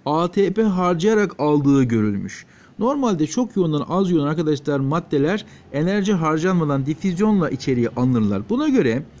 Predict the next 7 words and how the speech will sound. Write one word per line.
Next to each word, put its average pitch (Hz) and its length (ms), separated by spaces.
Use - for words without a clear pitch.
bir, 185 100
iki, 226 220
üçten 220 360
hangileri 202 560
doğrudur 165 440
diye 107 160
sorulmuş. 156 640